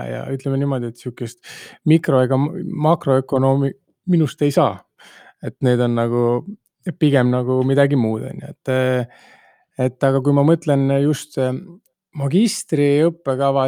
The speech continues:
siis, siis esialgu ma võib-olla natukene olin isegi kuidagi pettunud, sest ikka tahaks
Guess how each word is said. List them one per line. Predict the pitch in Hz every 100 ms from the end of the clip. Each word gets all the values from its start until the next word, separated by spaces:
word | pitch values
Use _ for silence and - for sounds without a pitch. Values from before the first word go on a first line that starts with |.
| 127
siis, | 135 131 - -
siis | 131 135 175
esialgu | 175 151 135 131 127
ma | 127
võib-olla | 147 139 131
natukene | 151 147 - 127 127
olin | 127 135
isegi | 143 123 123 113 _ _ _ _ _
kuidagi | 156 131
pettunud, | - 185 214 - 135 120
sest | - - 185
ikka | 160
tahaks | 151 147 120 -